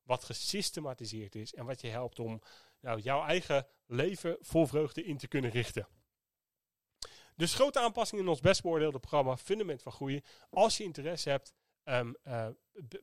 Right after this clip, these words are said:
plan een kwalificatiegesprek in met mij. Dat doe ik nu nog zelf. Eh, en we kwalificeren aan de woordeur omdat we zeker willen weten dat je resultaten behaalt. We willen weten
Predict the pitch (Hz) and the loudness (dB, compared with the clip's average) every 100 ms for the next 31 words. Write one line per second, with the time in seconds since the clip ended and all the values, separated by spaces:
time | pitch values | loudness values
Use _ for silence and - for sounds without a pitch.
0 | - 190 214 156 - 160 139 - 160 - | 2 6 6 6 6 4 4 0 -2 -2
1 | - - 131 127 113 98 113 123 226 269 | -8 -8 -6 -4 -6 -6 2 4 4 2
2 | - 123 120 113 123 165 - - 131 165 | -8 -8 -10 -10 -6 -6 -6 -4 -2 -2
3 | - - _ _ _ _ 131 123 120 - | -8 -18 _ _ _ _ 4 4 2 -2
4 | 139 127 156 131 - 170 156 135 120 107 | -6 -2 0 0 -2 -4 -6 -6 -8 -6
5 | 123 117 110 110 107 104 - 117 - 117 | -6 -6 -8 -10 -8 -8 -4 -4 -4 -8
6 | 107 104 101 113 - 110 104 101 - - | -8 -10 -10 -12 -10 -8 -8 -8 -2 0
7 | 113 - 107 98 113 - _ _ _ - | 0 0 -6 -6 -6 -8 _ _ _ -6
8 | 87 143 196 196 147 170 - 151 | 2 6 6 4 4 2 4 0